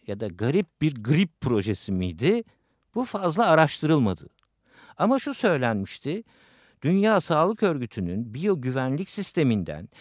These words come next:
bu yanlışlığın kaçması mümkün değildir. Yani yanlış bir virüsün laboratuvarlara servis edilmesi mümkün değildir. Dünya Sa-, e, Sağlık Örgütü'nün güvenliği buna el vermez.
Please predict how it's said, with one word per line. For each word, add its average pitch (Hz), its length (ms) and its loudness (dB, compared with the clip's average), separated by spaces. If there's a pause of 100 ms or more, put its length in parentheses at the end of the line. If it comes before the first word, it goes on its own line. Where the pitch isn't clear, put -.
(140)
bu 202 120 0
yanlışlığın 151 760 -2
kaçması 139 720 -2
mümkün 165 640 0
değildir. 120 480 0
Yani 151 420 0
yanlış 160 580 0
bir 123 220 -2
virüsün 127 520 -4 (280)
laboratuvarlara 135 880 0 (220)
servis 143 560 0
edilmesi 127 480 -4
mümkün 135 440 0
değildir. 98 440 -8
Dünya 175 280 0
Sa-, 143 360 -4
e, 131 40 -8
Sağlık 160 380 0
Örgütü'nün 110 580 -2 (300)
güvenliği 175 800 2 (220)
buna 180 260 4
el 135 180 2
vermez. 98 480 -4